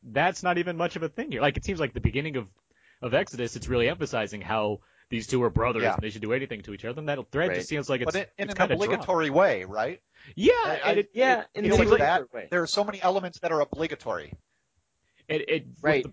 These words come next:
Speaker 1: the, with the brothers thing, it just seems like it could be, could have been dropped. Like another thing that if there's some kind of director's cut, maybe
Speaker 2: Yep.
Speaker 1: there's more to it, but it just, it feels like it goes nowhere.
Speaker 3: And I was kinda hoping that there would be more to it because, again, in the beginning, they play it pretty strongly in terms of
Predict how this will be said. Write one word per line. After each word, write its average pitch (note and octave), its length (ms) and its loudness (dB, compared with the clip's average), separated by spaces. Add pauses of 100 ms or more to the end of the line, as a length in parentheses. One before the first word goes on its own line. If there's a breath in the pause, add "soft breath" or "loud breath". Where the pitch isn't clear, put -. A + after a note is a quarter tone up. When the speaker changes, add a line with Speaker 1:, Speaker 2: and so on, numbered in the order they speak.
Speaker 1:
the, D#3 60 -2
with D3+ 140 -2
the C#3+ 40 -2
brothers - 300 0
thing, D#3 140 -6
it C3+ 80 -4
just D3+ 120 -6
seems D3 140 -8
like C3 140 -6
it A2+ 80 -16
could C#3+ 140 -4
be, C3+ 100 -4
could - 160 -4
have C#3 60 -4
been C3+ 120 0
dropped. C3+ 400 0
Like G#2+ 120 -4
another G#2+ 240 -2
thing A#2 140 -6
that B2 200 -2
if A2 140 -6
there's G#2+ 180 -4
some A#2+ 160 -4
kind A2+ 160 0
of G#2+ 80 -14
director's B2 340 -2
cut, A2+ 200 -6
maybe G#2+ 100 -4
Speaker 2:
Yep. A2+ 100 2
Speaker 1:
there's G#2+ 160 -8
more A2+ 220 -2
to F3 220 -4
it, - 120 -6
but G2+ 100 -6
it F#2+ 80 -12
just, - 240 -8
it A#2 100 -12
feels B2 140 -2
like A2+ 120 0
it A2 80 -12
goes A2+ 180 -2
nowhere. A2 540 -6
Speaker 3:
And C#3+ 120 -2
I G3 120 2
was G3 100 -4
kinda A3 240 -2
hoping G3+ 240 -2
that F#3+ 60 -14
there F3+ 160 -4
would G#3+ 100 -4
be A#3+ 100 -6
more A#2+ 200 -6
to A2 160 -10
it G#2+ 40 -8
because, A#2+ 340 -4
again, C3+ 220 -4
in G#2 120 -10
the G#2 80 -10
beginning, G#2+ 400 -6
they A2 80 -4
play - 260 -2
it - 140 -4
pretty D#3+ 200 -2
strongly C3 520 -2
in F#2+ 80 -12
terms A2+ 280 -6
of G2 280 0